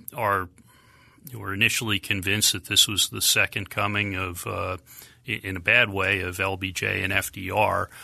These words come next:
Uh, you have, uh, these theories that Obama,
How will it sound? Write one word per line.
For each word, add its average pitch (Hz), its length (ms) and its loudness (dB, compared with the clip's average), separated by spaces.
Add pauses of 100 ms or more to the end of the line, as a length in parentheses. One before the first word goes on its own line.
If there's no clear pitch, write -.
(220)
Uh, 95 420 4 (140)
you 95 320 -8
have, 95 420 2 (460)
uh, 90 240 -6 (440)
these 92 300 2
theories 101 580 2
that 92 360 0
Obama, 95 800 0